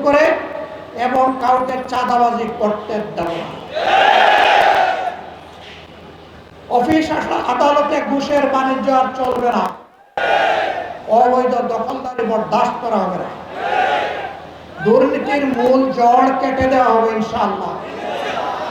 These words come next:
আমরা একটা দুর্নীতিমুক্ত বাংলাদেশ দেখতে চাই।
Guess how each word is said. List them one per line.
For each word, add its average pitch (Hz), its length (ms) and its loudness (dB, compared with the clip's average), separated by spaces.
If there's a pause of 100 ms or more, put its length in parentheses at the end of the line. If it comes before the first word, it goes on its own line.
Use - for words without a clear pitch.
(920)
আমরা 262 280 2
একটা 254 220 2
দুর্নীতিমুক্ত 254 760 -4
বাংলাদেশ 233 480 0
দেখতে 208 480 -4
চাই। 160 540 -10